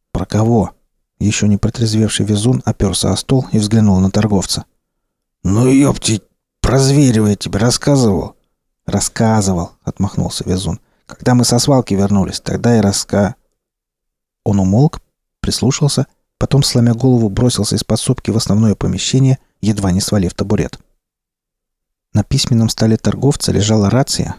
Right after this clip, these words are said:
из которой то и дело доносились чередующиеся с шипением помех реплики. «Везун на проводе!» —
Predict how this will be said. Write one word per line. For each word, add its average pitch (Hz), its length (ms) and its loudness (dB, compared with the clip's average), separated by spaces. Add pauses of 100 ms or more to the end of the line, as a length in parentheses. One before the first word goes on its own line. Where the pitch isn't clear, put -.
(120)
из - 140 -6
которой 147 360 2
то - 160 -4
и 107 80 2
дело 113 280 2
доносились 98 540 0
чередующиеся 107 840 -2
с - 20 -4
шипением 110 540 0
помех - 480 0
реплики. - 560 -4 (640)
«Везун 120 340 0
на 117 100 2
проводе!» — 127 500 2